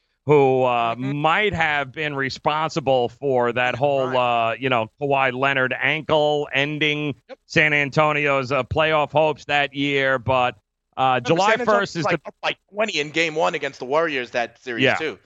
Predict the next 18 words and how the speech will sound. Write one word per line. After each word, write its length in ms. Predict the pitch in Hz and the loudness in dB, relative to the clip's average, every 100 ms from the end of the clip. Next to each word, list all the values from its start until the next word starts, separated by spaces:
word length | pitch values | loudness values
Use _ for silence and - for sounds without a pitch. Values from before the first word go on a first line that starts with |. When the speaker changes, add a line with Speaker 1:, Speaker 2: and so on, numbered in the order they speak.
| _ _ _ _ _ _ | _ _ _ _ _ _
Speaker 1:
Yeah, 120 | 92 67 - | -16 -16 -12
you 180 | 120 135 | -4 2
got, 320 | 139 143 135 147 | 4 4 2 0
uh, 340 | 131 127 127 127 | 2 2 0 0
there's 240 | 175 202 | 0 2
a 80 | 202 | 0
lot 380 | 185 180 196 202 | 2 0 2 2
on 200 | 185 170 | 0 2
the 100 | 151 | 0
line 380 | 143 139 135 120 | 0 0 0 0
here 220 | 123 113 | 0 0
for 140 | - | -2
this, 340 | 113 113 107 - | 0 0 0 0
uh, 220 | 113 104 | 2 2
for 160 | 101 117 | 0 0
this 300 | 113 87 - | 0 0 -2
team, 520 | 127 113 107 104 104 - | -2 -2 -2 -2 -4 -2
and, 760 | 107 110 107 107 107 107 104 | 0 2 2 0 -2 -2 -6